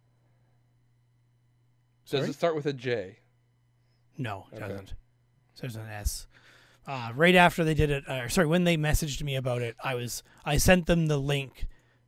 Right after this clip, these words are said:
Speaker 2: for them to cancel their own order, 'cause I'd rather not have a strike against me canceling the order.
Speaker 1: Yeah.
Speaker 2: Not that that matters. I'm not a top-rated seller or whatever, but still, I'd rather the person who wants to cancel it to do the canceling. So I had them do the cancel,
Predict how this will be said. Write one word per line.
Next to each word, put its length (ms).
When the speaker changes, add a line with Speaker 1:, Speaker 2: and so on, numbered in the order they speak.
Speaker 2:
for 140
them 200
to 80
cancel 420
their 160
own 160
order, 360
'cause 140
I'd 140
rather 480
not 400
have 180
a 40
strike 340
against 360
me 400
canceling 540
the 120
order. 400
Speaker 1:
Yeah. 300
Speaker 2:
Not 180
that 100
that 200
matters. 440
I'm 120
not 180
a 40
top-rated 500
seller 300
or 20
whatever, 320
but 180
still, 300
I'd 120
rather 240
the 80
person 400
who 300
wants 260
to 60
cancel 440
it 120
to 80
do 100
the 100
canceling. 560
So 180
I 80
had 260
them 220
do 80
the 80
cancel, 540